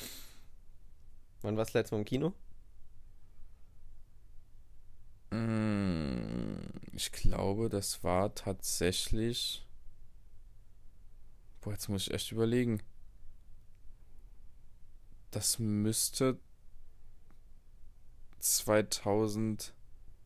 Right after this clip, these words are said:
Speaker 2: Anfang zweitausendzwanzig oder Ende zweitausendneunzehn gewesen sein. Ganz, ganz kurz vor Corona in Birds of Prey.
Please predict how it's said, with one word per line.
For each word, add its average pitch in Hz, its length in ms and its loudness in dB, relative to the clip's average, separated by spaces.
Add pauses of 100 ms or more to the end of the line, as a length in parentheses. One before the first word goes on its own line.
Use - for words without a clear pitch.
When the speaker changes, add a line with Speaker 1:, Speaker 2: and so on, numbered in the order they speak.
(1200)
Speaker 2:
Anfang 123 480 2
zweitausendzwanzig 113 1040 2
oder 98 180 2
Ende 117 240 6
zweitausendneunzehn 104 800 2
gewesen 101 260 0
sein. 92 180 2
Ganz, 110 280 4
ganz 107 200 0
kurz - 220 -2
vor 104 160 2
Corona 104 340 4
in 95 80 4
Birds 95 240 2
of - 180 -4
Prey. 92 400 2